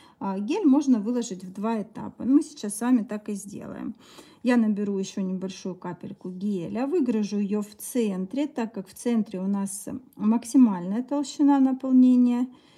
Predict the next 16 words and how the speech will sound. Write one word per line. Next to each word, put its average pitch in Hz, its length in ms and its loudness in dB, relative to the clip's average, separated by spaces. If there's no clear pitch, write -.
и 466 200 2
аккуратно 247 540 0
распределю 208 760 0
по 208 100 -6
поверхности. 185 1080 -8
А, 202 320 2
у 254 240 4
Soft 262 380 0
Rose, 262 560 4
как 220 260 -2
и 240 40 4
у 240 100 4
всех 214 420 -2
наших 196 400 -2
софт-гелей, 226 960 0
м, 202 640 -2